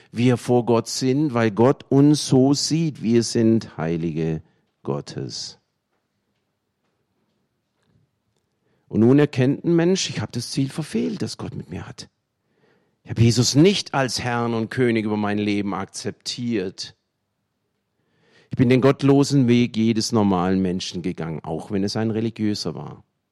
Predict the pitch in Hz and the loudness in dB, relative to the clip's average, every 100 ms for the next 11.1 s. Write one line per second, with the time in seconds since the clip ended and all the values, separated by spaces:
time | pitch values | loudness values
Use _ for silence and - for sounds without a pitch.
0 | _ _ _ _ _ _ _ _ _ - | _ _ _ _ _ _ _ _ _ -14
1 | 73 76 82 98 117 127 127 135 147 - | -10 -8 -4 -2 0 0 -2 -2 -4 -6
2 | 92 82 - 80 67 - _ - 101 - | -10 -10 -10 -10 -12 -18 _ -10 -8 -8
3 | - 151 131 - 90 80 80 - - - | -6 -6 -6 -8 -8 -8 -12 -16 -16 -12
4 | 57 67 - _ _ _ _ _ _ _ | -12 -12 -16 _ _ _ _ _ _ _
5 | _ _ _ _ _ - - 98 113 147 | _ _ _ _ _ -8 -6 -2 -2 -4
6 | _ _ _ _ _ - - - 98 120 | _ _ _ _ _ -20 -18 -4 2 4
7 | 165 165 185 190 151 151 151 135 143 165 | 4 4 4 4 4 4 4 2 2 2
8 | 170 123 - 113 - 95 92 95 113 127 | 2 0 0 -4 -2 0 0 -2 -4 -4
9 | - 143 156 147 - 101 98 101 104 131 | -2 0 0 -2 -4 -2 0 0 0 -2
10 | 135 143 123 98 - 101 113 - 135 123 | -4 -4 0 0 0 -2 0 0 -2 -2
11 | - | -6